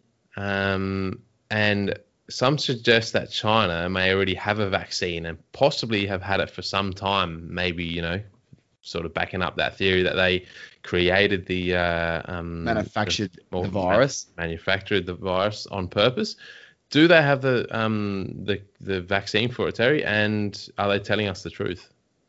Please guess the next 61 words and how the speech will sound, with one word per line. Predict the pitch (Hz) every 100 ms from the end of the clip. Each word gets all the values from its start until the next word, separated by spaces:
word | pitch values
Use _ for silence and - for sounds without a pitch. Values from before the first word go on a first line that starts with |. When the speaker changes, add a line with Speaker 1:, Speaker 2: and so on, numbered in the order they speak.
| _
Speaker 2:
Well, | -
you | 214
know | 202
what? | 208 220
I'm | 233 285
of, | 233 180 131 117 - _ _ _ _ _ _ _ _
I | 269
do | 247 247 226 165 - _ _
subscribe | - 143 - - 135 -
to |
some | - 143
of | 107
the | 98
theories | - 139 127 113 104
to | 104
say | - 110
that | 104 98
China | - 117 113
may | 104 104
have | 95
manufactured | 101 98 - 104 104 117
the | 110
virus. | 110 123 190 190 - _
Speaker 1:
Mm-hmm. | 101 120 131 _ _
Speaker 2:
Um, | 110 110 110 110
because | 110 120 107 110
how | 135 180
can | 208 208
it | -
come | 151
from | 139 120
a |
bat? | 92 110 78 - _ _
That's | 127 -
the, | 113 117 92
the | 120
old | 120 110 92
folklore | - 117 113 107 98 95
tale | 113 104 95
saying | 92 107 98
that | 87
it's | 82 -
come | 113 101
from | 98 87
a, | 87 - - -
you | -
know, | 104 95 -
an | 101
off | 117 117
bat | - 107 -
in | 101
the | 95
market, | 101 110 110 113 -
someone | 120 110 90
ate | 92 95
it, | 92
and | 87 92
then | 92
it's | - -
gone. | 98 95 95
Speaker 1:
Yep. | 87